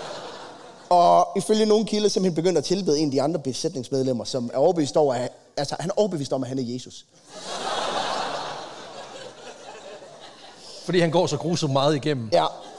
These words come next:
Speaker 1: Og der vil jeg så sige, hvis han var Jesus, hvorfor fanden ikke bare gået på vandet ind til kysten og så hjem? Altså. Ham er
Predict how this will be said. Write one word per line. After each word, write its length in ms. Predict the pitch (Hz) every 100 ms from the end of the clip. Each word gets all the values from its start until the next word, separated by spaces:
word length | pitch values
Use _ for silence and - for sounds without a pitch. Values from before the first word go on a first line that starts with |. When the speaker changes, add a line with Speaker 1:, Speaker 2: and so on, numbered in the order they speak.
| - - - - - -
Speaker 1:
Og 80 |
der 100 | 214
vil 60 | 233
jeg 100 | 214
så 100 | 220
sige, 180 | 240 233
hvis 160 | 226
han 120 | 220 190
var 80 |
Jesus, 340 | 190 196 202 151
hvorfor 200 | 156 147
fanden 180 | 180 180
ikke 120 | 175
bare 120 | 156
gået 200 | 156 165
på 80 | 160
vandet 240 | 156 143
ind 80 | 143
til 100 | 139
kysten 340 | 135 151 - 117
og 60 |
så 100 | 143
hjem? 200 | 143 156 151 -
Altså. 200 | 165 165 147 - - - - - - - - - - - - - - - - - - - _ _ _ - - - - - - -
Ham 140 |
er 80 | 214